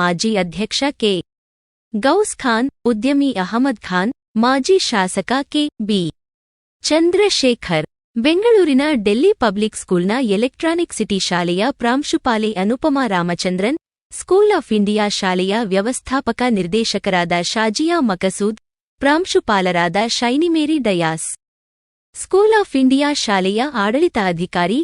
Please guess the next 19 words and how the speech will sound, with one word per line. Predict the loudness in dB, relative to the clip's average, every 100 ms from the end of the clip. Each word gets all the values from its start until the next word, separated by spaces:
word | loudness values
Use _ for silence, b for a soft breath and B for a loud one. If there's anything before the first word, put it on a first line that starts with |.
| -2
ಖಾಲಿದ್ | -2 0 0 0 -4
ಅಹಮದ್ | -2 -2 -4 -2
ಸೇರಿದಂತೆ | -2 0 -2 0 0 0
ವಿದ್ಯಾರ್ಥಿಗಳ | -2 -2 -2 -2 -4 0 0
ಪೋಷಕರು | 0 0 0 -2 -2 0 -2
ಹಾಗೂ | -2 -2 0 -2
ಸಾರ್ವಜನಿಕರು | -2 -2 -2 -2 -2 0 -2 0 0 2
ನೂರಾರು | 2 2 2 0 0 -2
ಸಂಖ್ಯೆಯಲ್ಲಿ | -4 -2 -2 -2 0 -2
ಭಾಗವಹಿಸಿದ್ದರು. | -2 -4 -2 -2 -2 -6 -4 -2 0 -2 _ _ _ _ _ _ _ _
ಸ್ಕೂಲ್ | -10 2 4 4 2
ಆಫ್ | 2
ಇಂಡಿಯಾ | 2 4 2 0
ಶಾಲೆಯ | -2 -2 0 0 0
ವಿದ್ಯಾರ್ಥಿಗಳು | -2 -2 -2 -2 -4 -2 0 2
ನೀಡಿದ | 0 0 -2 -2 -2
ಆಕರ್ಷಕ | -4 -4 -4 -2 -4 -2 -2
ಪಥ | -2 -2 -4
ಸಂಚಲನವು | -2 -2 0 -2 -2 -2